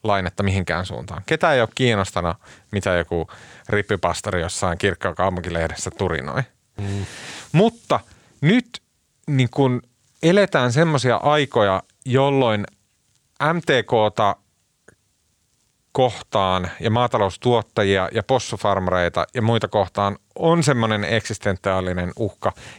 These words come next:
Speaker 1: joka tulee siitä, että ihmiset on paljon valveutuneempia, ää, lihantuotannosta, ne on paljon valveutuneempia, niin kuin, lihan terveyshaidoista, ne on pal-, paljon valveutuneempia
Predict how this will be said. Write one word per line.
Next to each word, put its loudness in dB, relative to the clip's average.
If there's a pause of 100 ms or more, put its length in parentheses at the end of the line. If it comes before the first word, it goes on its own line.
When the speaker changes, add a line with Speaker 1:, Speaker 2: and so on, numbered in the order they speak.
(120)
Speaker 1:
joka 2
tulee -2
siitä, -2
että -8
ihmiset -4
on -6
paljon 2
valveutuneempia, 0 (480)
ää, 0
lihantuotannosta, -2
ne -2
on -2
paljon 2
valveutuneempia, 0
niin -8
kuin, -8
lihan -4
terveyshaidoista, -4
ne 0
on -2
pal-, 0 (160)
paljon 0
valveutuneempia 2